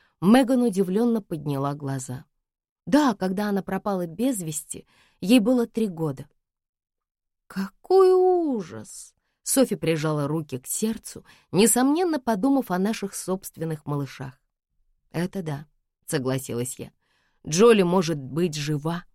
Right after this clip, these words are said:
и даже не знает, кто она такая, и что у нее есть семья в Новом Орлеане.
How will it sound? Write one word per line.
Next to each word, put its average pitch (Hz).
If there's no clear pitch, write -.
и 180
даже 151
не 151
знает, 151
кто -
она 127
такая, 156
и 208
что 277
у 285
нее 247
есть 196
семья 190
в 185
Новом 170
Орлеане. 143